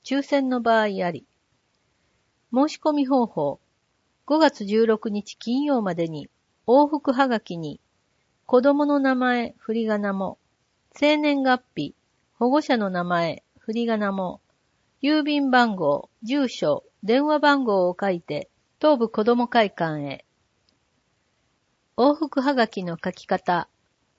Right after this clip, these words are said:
往診の表面には、郵便番号六三五零零一二、大和高田市あけぼの町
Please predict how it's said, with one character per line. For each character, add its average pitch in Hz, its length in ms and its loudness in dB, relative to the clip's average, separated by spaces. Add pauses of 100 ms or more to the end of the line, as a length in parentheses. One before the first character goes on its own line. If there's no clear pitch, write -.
(500)
往 285 200 4
診 269 340 -2
の 247 200 0
表 240 420 -2
面 214 240 -4
に 202 120 -6
は、 147 280 -2 (340)
郵 277 180 0
便 277 240 0
番 240 280 2
号 165 400 -2
六 190 200 -4
三 254 360 0
五 156 380 -2 (100)
零 254 240 2
零 240 280 0
一 180 280 -8
二、 175 300 -8 (480)
大 208 100 -2
和 254 140 0
高 262 380 -2
田 240 120 2
市 160 380 -8
あ 196 120 -6
け 262 140 -2
ぼ 262 140 2
の 247 140 -2
町 147 380 -4